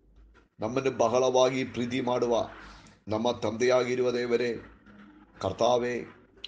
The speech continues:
ಆಶೀರ್ವದಿಸಲ್ಪಟ್ಟಿರುವ ಈ ಸಮಯದಲ್ಲಿ ದೇವರ ಪರಿಶುದ್ಧವಾದ ಪಾದ ಸಮ್ಮುಖದಲ್ಲಿ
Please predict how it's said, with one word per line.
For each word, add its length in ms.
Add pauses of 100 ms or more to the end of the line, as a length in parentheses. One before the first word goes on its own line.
(160)
ಆಶೀರ್ವದಿಸಲ್ಪಟ್ಟಿರುವ 1000
ಈ 40
ಸಮಯದಲ್ಲಿ 680 (760)
ದೇವರ 380
ಪರಿಶುದ್ಧವಾದ 800
ಪಾದ 320
ಸಮ್ಮುಖದಲ್ಲಿ 800